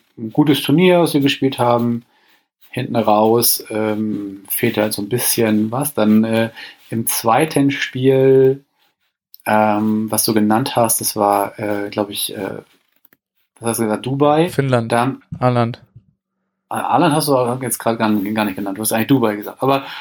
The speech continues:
Speaker 2: Ja,
Speaker 1: äh,
Speaker 2: Dubai
Speaker 1: Du-,
Speaker 2: war da auch da.
Speaker 1: Du-, Dubai war auf jeden Fall gegen Nummer School, ähm,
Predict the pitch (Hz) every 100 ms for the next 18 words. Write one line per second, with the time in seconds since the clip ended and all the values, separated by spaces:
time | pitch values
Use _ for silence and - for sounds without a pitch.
0 | - 139 143 131 151 165 156 123 131 -
1 | 107 110 - 139 151 160 160 147 180 180
2 | 139 147 143 143 131 127 123 127 127 117
3 | 107 - 131 220 - - - - - -
4 | 117 117 113 110 113 110